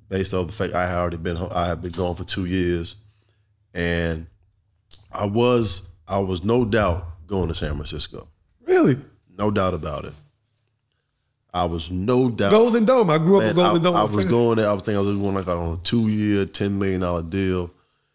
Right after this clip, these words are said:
Speaker 1: and I think the Giants offered me, like, you know, one or two, and I was like, "You know what?" But I didn't wanna go to California.
Speaker 2: All right, so now, now we had twenty eleven.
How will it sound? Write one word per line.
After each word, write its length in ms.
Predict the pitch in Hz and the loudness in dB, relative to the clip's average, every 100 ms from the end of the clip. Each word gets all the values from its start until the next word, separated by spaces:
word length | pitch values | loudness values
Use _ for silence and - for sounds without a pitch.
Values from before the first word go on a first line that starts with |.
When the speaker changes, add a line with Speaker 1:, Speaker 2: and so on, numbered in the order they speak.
| _ - | _ -8
Speaker 1:
and 280 | 87 82 | -4 -2
I 40 | 82 | -4
think 240 | 98 - | -4 -8
the 80 | 82 | -10
Giants 380 | 78 90 87 82 | -6 -4 -2 -4
offered 280 | 85 80 85 | -6 -6 -10
me, 80 | 82 | -10
like, 240 | 73 78 _ | -10 -10 _
you 80 | _ | _
know, 140 | 76 76 _ _ 90 | _ _ _ _ -10
one 220 | 92 82 | -6 -6
or 40 | |
two, 400 | 78 - 98 82 - _ _ _ _ - | -4 -2 -2 -4 -10 _ _ _ _ -12
and 100 | 85 | -10
I 60 | |
was 140 | 82 82 | -8 -8
like, 100 | 78 | -10
"You 60 | |
know 160 | 85 85 | -10 -8
what?" 340 | 92 95 - - _ _ _ _ | -4 -4 -4 -12 _ _ _ _
But 180 | 95 - | -12 -8
I 100 | - | -4
didn't 160 | 110 101 | -2 -2
wanna 160 | 98 90 | -2 -4
go 120 | 85 | -6
to 80 | 85 | -8
California. 580 | 76 76 - 87 80 _ _ _ _ | -10 -12 -16 -20 _ _ _ _ _
Speaker 2:
All 160 | 143 143 | 2 4
right, 80 | 139 | 4
so 300 | 165 143 143 - - _ | 4 4 2 -8 -20 _
now, 280 | - 180 214 - | -2 0 0 0
now 460 | 160 165 202 196 202 _ _ - | 2 4 4 2 -2 _ _ 0
we 120 | 156 | 4
had 160 | 143 | 4
twenty 300 | 147 160 151 | 4 4 6
eleven. 420 | 139 131 131 110 | 6 6 4 2